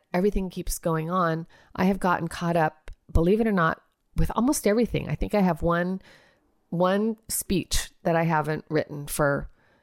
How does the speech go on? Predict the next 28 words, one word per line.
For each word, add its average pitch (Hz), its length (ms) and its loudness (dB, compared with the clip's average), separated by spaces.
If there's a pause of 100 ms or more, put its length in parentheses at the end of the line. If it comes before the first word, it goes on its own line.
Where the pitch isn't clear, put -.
(160)
a 160 100 -2
convention 151 580 -6
in 147 180 -10
February 160 600 0 (180)
that 165 100 2
I 156 260 0 (180)
now 165 580 -2 (200)
am 165 120 -2
wondering, 160 260 -2
do 156 100 -6
I 151 80 0
wanna 156 260 -4
dr-, - 260 -12
fly 156 320 -2
over 160 180 -4
to 156 60 -6
Miami 151 440 -6
for 196 140 -2
that? 208 280 -2 (640)
I - 60 -16
don't 156 200 -8
know. 165 420 -6 (880)
I 175 60 -6
don't 190 120 -4
know 190 80 -6
if 196 120 -12
it'll 196 160 -6
happen. 175 520 -10